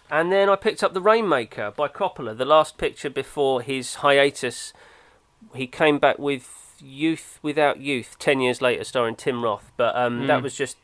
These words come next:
Speaker 1: the end of the cycle where he went out not with a bang, not even with a whimper, just a so-so Grisham adaptation. Again, starry cast.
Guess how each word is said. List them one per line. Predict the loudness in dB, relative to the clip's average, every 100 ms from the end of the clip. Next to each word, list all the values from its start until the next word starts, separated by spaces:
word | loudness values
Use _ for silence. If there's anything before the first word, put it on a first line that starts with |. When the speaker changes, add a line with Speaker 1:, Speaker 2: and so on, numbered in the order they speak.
| _ -20 _ -4
Speaker 1:
the | 2
end | 4 2
of |
the | -4
cycle | -2 0 2 0 -2
where | 2 4 4 0 _ _ _ _ _ _
he | -6
went | 0 2 4
out | 4 4 2 _ _ _ _ _
not | -4 0 0
with | 0 -4
a |
bang, | 2 4 4 2 -2 -4 -8 -10
not | 0 0 0
even | -2 -2
with | 0
a | 0
whimper, | 2 0 -2
just | -6 -8 -6
a |
so-so | -4 2 2 2 2 2
Grisham | 2 -2 0 0
adaptation. | 0 -2 -4 -4 -4 -4
Again, | -2 0 0
starry | -2 -2 0 -2
cast. | 0 0 0 -4 -14